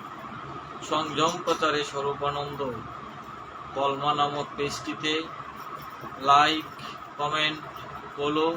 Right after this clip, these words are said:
শেয়ার দিয়ে, উৎসাহ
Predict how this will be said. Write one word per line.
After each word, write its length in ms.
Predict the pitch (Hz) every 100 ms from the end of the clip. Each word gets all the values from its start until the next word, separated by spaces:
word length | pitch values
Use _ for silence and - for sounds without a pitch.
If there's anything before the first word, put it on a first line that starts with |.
| - - - - - - - - - - -
শেয়ার 340 | 147 147 156 147
দিয়ে, 200 | 147 139 110 - - - - - - - - - - - - - - - - - - 143
উৎসাহ 340 | - 160 143